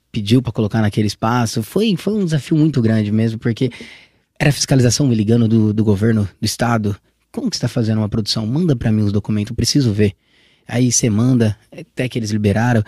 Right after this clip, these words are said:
mas foi um desafio até acabar o evento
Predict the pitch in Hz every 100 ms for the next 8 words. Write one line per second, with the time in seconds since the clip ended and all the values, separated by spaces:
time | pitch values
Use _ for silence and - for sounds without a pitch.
0 | - - - 110 104 123 131 123 123 120
1 | - 127 123 - _ - 147 156 143 -
2 | 127 120 123 104 107 117 123